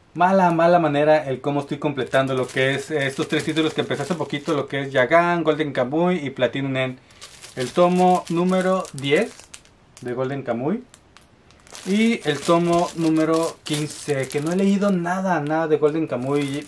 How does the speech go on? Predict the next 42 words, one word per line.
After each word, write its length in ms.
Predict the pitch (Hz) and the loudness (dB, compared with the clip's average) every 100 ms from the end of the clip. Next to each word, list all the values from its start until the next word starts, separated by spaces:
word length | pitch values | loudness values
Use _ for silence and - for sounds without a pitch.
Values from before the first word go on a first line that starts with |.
| 156 | -2
Vi 140 | 220 | 2
el 80 | 226 | 4
anime 380 | 196 214 208 208 | 4 2 2 2
hace 420 | 196 196 190 156 | 2 0 0 4
ya 120 | 151 | 6
bastantes 460 | 160 156 156 156 143 | 6 2 -4 -4 -4
años, 340 | 123 143 165 | -2 -2 -6
me 220 | 147 143 | -6 -2
aventé 240 | 135 127 156 | -2 -2 -2
tres 180 | 165 - | -2 -2
capítulos. 540 | 156 135 147 165 185 _ - - - - - - - | -4 -4 -2 -2 -2 _ -20 -20 -20 -20 -20 -20 -4
Se 160 | 180 | 2
mira, 340 | 180 196 214 - | 6 6 4 2
se 120 | 185 | 4
mira 180 | 202 247 | 6 4
interesante, 920 | 220 160 165 175 175 214 214 214 208 | 4 2 4 2 4 2 4 2 0
pero 280 | 165 151 143 | 2 4 4
no 160 | 151 | 2
interesante 800 | 175 180 165 147 160 160 180 175 | 2 2 0 2 -2 0 0 0
de 160 | 147 139 | 0 -4
que 80 | 131 | -4
me 100 | 127 | -4
atrape 540 | - - 147 - 165 | -4 -2 -2 0 -2
demasiado 600 | 143 127 - 143 139 143 | 0 -2 -2 0 0 0
cuando 200 | 131 127 | -2 -2
vi 100 | 131 | -2
el 100 | 135 | 0
anime. 260 | 131 135 127 | 0 0 0
Por 160 | 143 | 2
eso 500 | 147 147 175 165 160 | 2 2 4 6 6
el 140 | 135 135 | 4 2
manga 260 | 143 160 | 0 0
tardé 240 | 143 123 139 | 0 0 0
bastante 480 | 123 - 147 156 | 0 4 2 4
en 100 | 156 | -2
entrarle, 460 | 131 113 123 131 170 | -4 0 0 0 -4
pero 200 | - 143 | -2 -2
ya 160 | 135 156 | 4 4
viendo 480 | 165 175 175 160 | 4 2 4 4
cómo 340 | 160 156 160 147 | 0 0 6 6
hablaba 340 | 131 139 151 | 6 6 4
Sora 720 | 143 151 143 143 143 143 135 | 4 4 6 6 4 4 -2